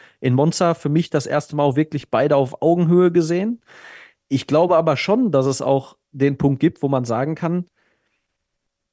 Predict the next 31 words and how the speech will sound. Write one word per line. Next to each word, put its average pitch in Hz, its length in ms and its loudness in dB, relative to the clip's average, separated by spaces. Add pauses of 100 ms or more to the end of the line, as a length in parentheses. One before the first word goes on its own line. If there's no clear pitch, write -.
wer 131 220 0
weiß, 180 520 0
was 143 280 -2
jetzt 185 200 0
noch 180 180 -4
kommt. 208 240 -2
Wir 123 120 0
haben 156 120 -2
jetzt 160 220 -2
Max 165 180 -4
Verstappen 165 480 -4
in 147 100 0
Monza 165 460 0
auf 151 160 0
Platz - 300 -4
sechs. - 440 -2 (720)
Wir 127 180 -2
haben 165 160 -2
noch 156 160 0
Singapur, 139 680 0
eine 120 160 -4
Strecke, 156 420 -2
auf 147 160 -2
der 143 160 2
Red 139 180 0
Bull 151 180 4
letztes 156 380 -2
Jahr 143 200 -2
komplett 156 480 -2
weg 180 240 -4
war. 101 260 -6